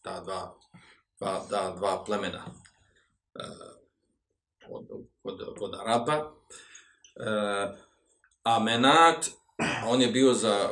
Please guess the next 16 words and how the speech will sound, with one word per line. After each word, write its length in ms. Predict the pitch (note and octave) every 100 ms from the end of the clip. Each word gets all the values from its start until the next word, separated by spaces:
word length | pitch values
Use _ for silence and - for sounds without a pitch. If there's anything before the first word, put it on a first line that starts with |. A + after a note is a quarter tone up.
| G2
kod, 260 | A2 G#2 F#2+
e, 320 | F#2 F2+ F2
plemena 340 | A#2+ A#2 G2+
Benu 320 | F#2 A#2+ A2+ F#2
Hilal 580 | G2+ G2 A#2 C3+ C#3 - - - - - - _ -
i, 260 | C#3 B2 A2
e, 240 | A2 G#2 G#2 -
kod, 220 | A#2+ G#2 F#2 - F#2+ -
kako 140 | A2
kaže 180 | A2 G#2
Ibn 160 | F#2+ F#2
Hišam, 400 | G#2+ - G2+ G2
kod 160 | G2+
Huzela 500 | G#2 G#2 A2 A2+ A2
i 180 | G2+ G#2 -
Huza'a. 520 | A#2+ G#2+ F#2+ F#2 F2